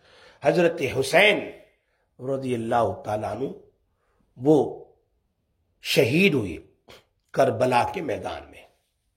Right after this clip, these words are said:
लोग गलती कहां करते हैं? इस दिन को, आशुरा के दिन को लोग बड़ा मानते हैं, इसलिए कि उस दिन में हजरत हुसैन रज़ियल्लाहु अन्हु शहीद हुए।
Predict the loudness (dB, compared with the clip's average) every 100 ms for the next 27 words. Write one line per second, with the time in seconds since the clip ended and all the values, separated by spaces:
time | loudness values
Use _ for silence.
0 | _ _ _ -20 -20 -20 -4 6 8 8
1 | 6 8 8 8 2 2 4 6 4 2
2 | 0 -4 -10 -16 _ -20 _ _ _ _
3 | _ _ _ 4 6 6 4 4 6 6
4 | 2 8 10 10 8 2 -10 -18 _ 0
5 | 2 2 0 2 4 4 4 0 2 2
6 | 0 0 0 2 2 0 -4 -18 -20 _
7 | _ _ _ _ _ _ _ _ _ _
8 | _ _ _ _ _ -12 4 6 8 8
9 | 8 6 4 2 0 2 -2 -4 -10 -20
10 | _ _ _ _ 0 2 4 6 10 8
11 | 8 2 2 2 2 2 6 8 8 6
12 | 4 4 4 6 4 4 4 4 4 2
13 | 2 0 -2 -4 -2 -4 -4 -12